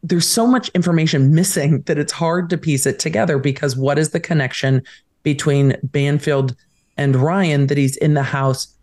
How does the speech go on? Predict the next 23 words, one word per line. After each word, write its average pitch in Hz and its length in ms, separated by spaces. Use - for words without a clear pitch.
at 147 160
that 143 220
time 139 280
of 131 120
the 127 80
morning 139 520
looking 160 460
for 135 160
her? 127 240
Like, 135 160
what 147 260
is 156 160
the 151 180
ongoing, 135 760
if 214 320
there 151 200
is 196 280
an 151 80
ongoing 131 440
issue, 127 260
what 135 260
is 147 220
that? 127 320